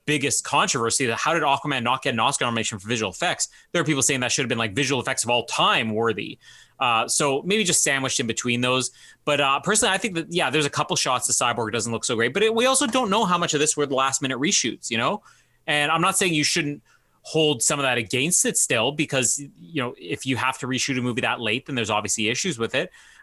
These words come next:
But there are great effects in this movie. And I, I think specifically the, um, the stuff that doesn't work is some of the, um, uh, the, the effects of the, what the mother box is doing in the environment at the end of the movie here.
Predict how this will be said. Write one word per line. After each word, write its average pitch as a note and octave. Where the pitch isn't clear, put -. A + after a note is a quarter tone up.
But C#3
there D3
are G#3+
great A#2+
effects D3
in C#3+
this C3
movie. C3
And C3+
I, E3
I D3
think F3
specifically C#3+
the, B2+
um, G#2
the C3
stuff D#3+
that A#2
doesn't D#3+
work A#2+
is C3+
some C#3
of B2+
the, A2+
um, G#2
uh, A#2+
the, A2+
the C#3
effects -
of A2+
the, A2+
what E3
the E3+
mother D#3
box D3
is A2+
doing D#3
in D3+
the C3+
environment B2+
at E3+
the G3
end G3+
of G3
the G3
movie G3
here. A3+